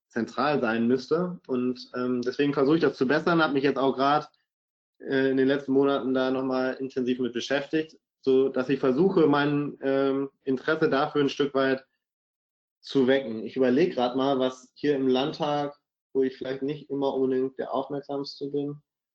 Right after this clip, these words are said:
keine Ahnung, Bergbausicherheit oder so, aber da wüsste ich jetzt grad nicht. Ähm, ja, ich befürchte, dass tatsächlich Gesundheitspolitik mein schwarzer Fleck ist.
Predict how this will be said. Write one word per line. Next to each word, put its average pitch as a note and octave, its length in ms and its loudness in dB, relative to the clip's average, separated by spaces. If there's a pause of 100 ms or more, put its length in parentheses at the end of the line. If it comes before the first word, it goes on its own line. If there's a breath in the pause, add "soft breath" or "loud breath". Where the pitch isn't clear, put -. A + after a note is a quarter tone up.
(240)
keine F2+ 200 -8
Ahnung, F#2 260 -8
Bergbausicherheit G2 840 -4
oder F#2 200 -8
so, A2+ 260 -2
aber G2+ 220 -4
da G2+ 120 0
wüsste A#2 200 -2
ich G#2+ 80 -2
jetzt - 80 -12
grad A2+ 200 -2
nicht. B2 320 -2 (600)
Ähm, A2+ 560 -6 (1800)
ja, A2 220 0
ich A#2+ 120 -2
befürchte, E3 420 2
dass C#3 240 2
tatsächlich C3 460 0
Gesundheitspolitik B2 880 2 (400 soft breath)
mein A#2 140 -2
schwarzer A#2 400 -2
Fleck G#2+ 240 -6
ist. - 240 -16